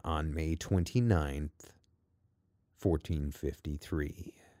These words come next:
The following is the story of the battle as told by one of the participants.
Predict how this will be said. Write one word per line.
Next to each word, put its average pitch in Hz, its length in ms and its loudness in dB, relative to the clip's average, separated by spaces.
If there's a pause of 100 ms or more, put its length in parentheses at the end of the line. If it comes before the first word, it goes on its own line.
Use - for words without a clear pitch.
(2500)
The 143 160 6
following 147 680 10
is 110 240 6
the 117 100 6
story 127 400 10
of 107 120 6
the 104 100 6
battle 87 560 4
as 92 240 2
told 123 560 6
by 101 300 8
one 90 240 6
of 80 140 0
the 85 80 0
participants. - 1160 -2